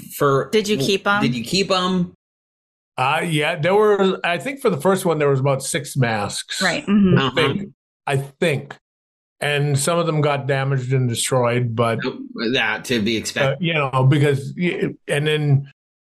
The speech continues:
Speaker 3: uh, I'm not exactly sure how many there were on the, uh, second one.
Speaker 1: Okay.
Speaker 2: Mm-hmm.
Speaker 3: Yeah.
Speaker 1: Are you a fan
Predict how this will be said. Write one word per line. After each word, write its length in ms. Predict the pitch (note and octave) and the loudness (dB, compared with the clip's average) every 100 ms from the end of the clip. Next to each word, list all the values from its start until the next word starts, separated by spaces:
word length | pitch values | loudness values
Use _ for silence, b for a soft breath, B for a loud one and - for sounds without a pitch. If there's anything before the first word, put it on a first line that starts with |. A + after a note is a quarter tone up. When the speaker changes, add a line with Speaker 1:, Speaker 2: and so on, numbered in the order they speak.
| _ _ _ _ _ _ _ _ D3 | _ _ _ _ _ _ _ _ -4
Speaker 3:
uh, 40 | |
I'm 520 | C3+ C3+ C#3 C#3 D3+ | 0 0 0 -2 0
not 260 | E3 D#3+ E3+ | 0 0 0
exactly 400 | D3 E3+ C#3 C#3+ | 0 0 -2 -4
sure 220 | D3+ D3+ | 0 2
how 100 | D3 | 2
many 160 | C#3+ C#3+ | 2 2
there 100 | C3 | 2
were 300 | C3+ C3 B2+ | 2 2 2
on 140 | B2 | 2
the, 340 | B2 B2 A#2+ | 2 2 2
uh, 360 | A#2+ A#2 A2+ G#2 - - | 2 2 0 -2 -10 -8
second 380 | - B2+ B2+ A2+ | -6 -4 -4 -4
one. 280 | G#2+ G#2 - _ - | -4 -6 -10 _ -8
Speaker 1:
Okay. 340 | B2 - A2 F3+ - _ - | -6 -2 -4 -6 -12 _ -8
Speaker 2:
Mm-hmm. 280 | F#3 F3 E3+ - - | -4 -4 -4 -8 -4
Speaker 3:
Yeah. 60 | |
Speaker 1:
Are 120 | A#2+ E3+ | -2 -2
you 440 | F#3 A3+ A3 - - - | 0 2 2 -2 -8 -4
a 120 | E3 | -4
fan 680 | - E3 F3+ F#3+ G3 G3 | -4 -2 0 2 2 0